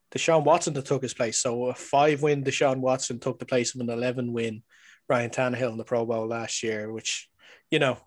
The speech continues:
that it just doesn't make sense sometimes. But going back to the tight end, uh, situation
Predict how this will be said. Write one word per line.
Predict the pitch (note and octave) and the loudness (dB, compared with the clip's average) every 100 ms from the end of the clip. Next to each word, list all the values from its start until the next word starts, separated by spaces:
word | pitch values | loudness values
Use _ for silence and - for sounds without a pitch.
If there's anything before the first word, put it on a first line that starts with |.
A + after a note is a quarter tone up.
| _ _ _ - - - | _ _ _ -20 -10 0
that | D#3 D#3 | 0 0
it | G#3 D#3+ | -2 0
just | E3+ D#3 | 0 2
doesn't | F#3 D#3 E3 | 4 2 2
make | D3+ C#3 | 0 2
sense | - D#3 E3 | 2 4 4
sometimes. | D#3 C#3 C3+ D3 C#3+ C3 | 0 0 0 0 0 4
But | F3 F3 _ _ | 2 2 _ _
going | - F#3 G3+ | 2 4 6
back | G3+ F#3 | 4 4
to | - G3 | 6 8
the | F3 | 8
tight | - E3 E3 E3+ | 4 6 6 6
end, | D#3+ D#3+ C#3 C3+ - - _ _ _ _ - _ - | 4 4 0 -6 -12 -16 _ _ _ _ -20 _ 0
uh, | D3 C3+ | 2 2
situation | - C#3 C#3 B2+ D3 F3 D#3 A#2+ | 0 -4 -2 2 2 4 2 0